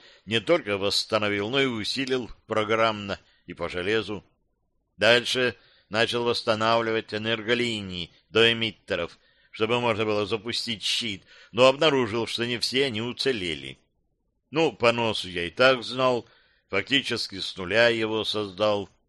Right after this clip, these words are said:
Но выходы для излучателей оставил. Для них по всему корпусу выводов разбросано восемьсот штук,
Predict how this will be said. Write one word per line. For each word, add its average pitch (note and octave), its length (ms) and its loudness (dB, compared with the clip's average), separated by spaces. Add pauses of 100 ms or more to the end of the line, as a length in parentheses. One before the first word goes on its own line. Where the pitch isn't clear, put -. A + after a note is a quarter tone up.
(580)
Но G2+ 160 0
выходы C#3 400 0
для A2+ 200 -2
излучателей C#3 760 -2
оставил. D2 720 -2 (340)
Для G#2+ 220 2
них B2 280 -4
по A2 120 -2
всему G#2+ 320 -2
корпусу A#2 500 0
выводов A2+ 520 -2 (200)
разбросано A2 800 -2
восемьсот A2 680 -2
штук, - 600 -6